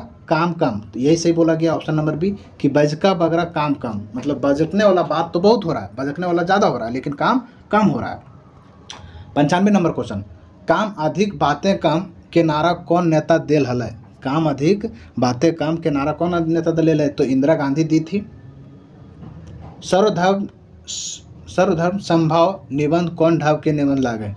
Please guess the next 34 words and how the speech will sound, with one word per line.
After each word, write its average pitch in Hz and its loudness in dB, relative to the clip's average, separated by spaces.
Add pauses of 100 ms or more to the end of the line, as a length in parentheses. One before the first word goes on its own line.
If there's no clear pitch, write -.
(100)
ठीक 160 2
है, 190 -2 (220)
तो 131 -4
सर्वधर्म 156 0
संबंध 165 0 (200)
कौन 147 2
ढाब 147 0
के 147 -4
संबंध 156 -4
लागे? 156 0
तो 170 -4
ये 185 0
विचारात्मक 151 0
प्रदान 117 -2
है। 101 -6 (300)
लोग, 185 2 (180)
आप 143 -6
लोग 165 -4
सोच 180 -4
रहे 170 -2
होंगे 160 -4
कि 196 -6
ये 185 0
कोठा 170 0
निबंध 170 0
जो 160 2
सिलेबस 156 2
में 165 4
नहीं 160 4
है 156 4
उससे 151 0
दिया 131 0
गया 123 0
है, 175 -4